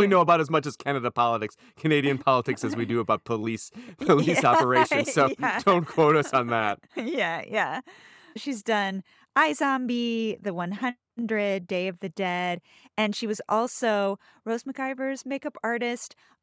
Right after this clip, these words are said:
Speaker 1: in the Hallmark movie A Christmas Prince, The
Speaker 2: Mm.
Speaker 1: Royal Baby.
Speaker 2: I really wanna go, I wanna go back and watch those now. What can I say?
Speaker 1: Oh, she was also on the Hot Tub Time Machine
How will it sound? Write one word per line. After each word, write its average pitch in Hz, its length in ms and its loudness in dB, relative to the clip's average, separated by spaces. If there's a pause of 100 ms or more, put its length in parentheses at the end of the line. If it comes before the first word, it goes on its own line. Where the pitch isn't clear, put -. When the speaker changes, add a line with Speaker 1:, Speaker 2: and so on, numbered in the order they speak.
(200)
Speaker 1:
in 226 280 -4
the 220 180 -2
Hallmark 214 500 -4
movie 202 440 -4 (200)
A 214 100 0
Christmas - 500 -6
Prince, - 720 -14 (360)
The 123 200 0
Speaker 2:
Mm. 160 60 -6
Speaker 1:
Royal 160 280 -2
Baby. 143 460 -8 (160)
Speaker 2:
I 240 200 -4 (160)
really 185 200 0
wanna 160 260 -2
go, 147 200 -2
I 147 180 -6 (160)
wanna 156 180 -6
go 175 120 -10
back 185 220 -6
and 190 100 -6
watch 208 220 -10
those 202 180 -10
now. 180 280 -10
What - 160 -8
can 175 140 -8
I 180 60 -8
say? 202 340 -8 (280)
Speaker 1:
Oh, 359 100 -4
she 302 180 -4
was 285 140 -6
also 330 340 -4
on 262 180 0
the 240 180 0 (160)
Hot 254 180 -8
Tub 247 220 -8
Time 240 240 -6
Machine 170 500 -10